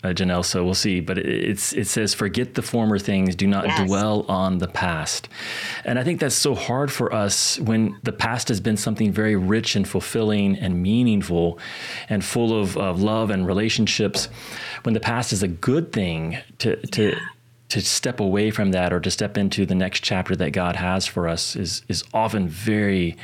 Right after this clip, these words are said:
Speaker 1: painful and, and difficult to do, you know, like your story of wanting to try to hang on and, and add to, um, what, what God was doing, but, but, but not move on from that place that he had had you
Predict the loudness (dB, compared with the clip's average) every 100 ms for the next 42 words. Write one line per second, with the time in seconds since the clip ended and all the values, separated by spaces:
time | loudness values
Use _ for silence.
0 | -18 -18 -8 0 0 2 0 0 -2 -2
1 | 0 0 0 -4 -4 -2 -2 -2 -4 -4
2 | -4 -6 -4 0 2 2 0 -2 -2 -2
3 | -6 -12 -6 -6 -6 -18 -20 -16 -2 0
4 | 0 2 2 2 0 -4 -2 2 2 0
5 | -2 0 -2 -4 -10 -12 -12 -14 -16 -20
6 | -20 -20 _ -8 -2 2 2 2 2 2
7 | 2 0 -2 0 0 0 0 2 4 4
8 | 4 2 -4 -18 -18 -18 -12 -2 0 2
9 | 2 0 -2 -6 -20 -20 _ _ _ _
10 | _ _ -20 -8 0 0 0 -2 -2 0
11 | 0 2 0 2 2 4 4 2 0 -4
12 | -12 -16 -8 -6 -4 -6 -4 -4 -2 0
13 | 4 4 4 2 0 -2 0 2 2 0
14 | -2 -2 -2 -2 -2 -2 0 0 0 0
15 | 0 -2